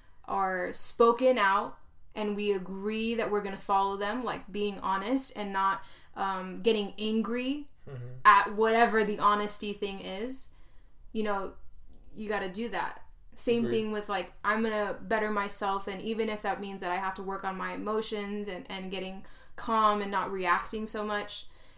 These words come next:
Speaker 1: and if Angel's gonna not, you know, have, be angry and just take a breath or, you know, step out, whatever,
Speaker 2: Yeah.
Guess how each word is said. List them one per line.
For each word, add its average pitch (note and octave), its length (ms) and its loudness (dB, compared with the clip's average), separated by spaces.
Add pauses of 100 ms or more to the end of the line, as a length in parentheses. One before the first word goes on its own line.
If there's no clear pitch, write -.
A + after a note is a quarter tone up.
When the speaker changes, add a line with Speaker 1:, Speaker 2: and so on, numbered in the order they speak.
Speaker 1:
and G3+ 100 -4
if G3 160 -6
Angel's A3 380 0
gonna G3+ 240 -4
not, F#3+ 320 0
you G3 80 -6
know, F3+ 300 -6 (1080)
have, G3 480 -2
be G#3 200 -8
angry A3+ 680 -2 (400)
and F#3+ 360 -4
just F#3+ 160 -8
take G3+ 160 -2
a F#3+ 40 -4
breath F#3+ 460 0
or, F#3 180 -6
you - 100 -6
know, - 120 -8
step F#3+ 300 -4
out, G3 340 2
whatever, A3+ 580 -2
Speaker 2:
Yeah. - 60 -12